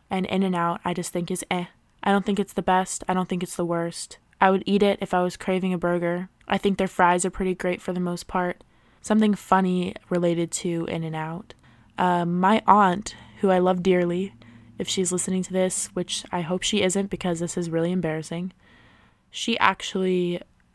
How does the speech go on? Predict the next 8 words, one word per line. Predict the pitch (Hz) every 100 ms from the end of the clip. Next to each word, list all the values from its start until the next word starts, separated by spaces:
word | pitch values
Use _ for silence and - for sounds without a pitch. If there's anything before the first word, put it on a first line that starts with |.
| _ _ _ _ _ -
whenever | 185 202 202 214
she | - 196
gets | 190 -
In-N-Out, | - 180 165 160 160 - _
she | - 185
always | - 185 180 175
orders | 180 170 160
milk, | 165 151 165